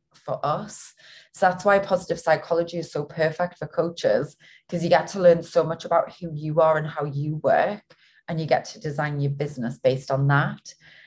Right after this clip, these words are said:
And what's really cool is when students come through the Positive Psychology Coach Academy certification, and they kind of come in thinking one way, and they come out of the other end after the eight-week transformation like,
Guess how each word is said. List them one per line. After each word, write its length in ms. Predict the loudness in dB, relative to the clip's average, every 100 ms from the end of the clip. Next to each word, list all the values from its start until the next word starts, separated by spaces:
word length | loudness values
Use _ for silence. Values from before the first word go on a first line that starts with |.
| -12 -4
And 140 | 0
what's 280 | 2 2 -2
really 320 | -6 -6 -6
cool 440 | -8 0 4 4 4
is 180 | 0 2
when 420 | 2 2 -6 -8
students 460 | -12 -10 -8 -8 -8
come 180 | -4 -4
through 240 | -2 0
the 320 | 2 2 2 -2
Positive 380 | -4 -6 -6 0
Psychology 560 | 0 2 0 -2 -4
Coach 340 | -8 -6 -8 -8
Academy 400 | -4 -2 -2 -2
certification, 1200 | -2 -2 -2 -8 -8 -8 -8 -2 0 0 -2 -6 -14 -20 -20 _ 0
and 400 | 0 2 -2 -6 -10
they 160 | 0 2
kind 260 | 2 0 0
of 120 | -4
come 280 | -10 -2 0
in 400 | 0 -2 -6 -10 _
thinking 460 | -2 -2 -2 -2 4
one 400 | 4 4 -2 -6 _ 0
way, 520 | 4 6 4 2 -6 -14 -20 -20 _
and 180 | 0 2
they 80 | 0
come 220 | 0 4
out 140 | 4
of 60 | 4
the 80 | 4
other 160 | 6
end 200 | 6 6
after 220 | 2 0 0
the 160 | 0
eight-week 300 | 0 -6 -8
transformation 680 | -8 -8 -6 0 0 0 -6
like, 140 | -8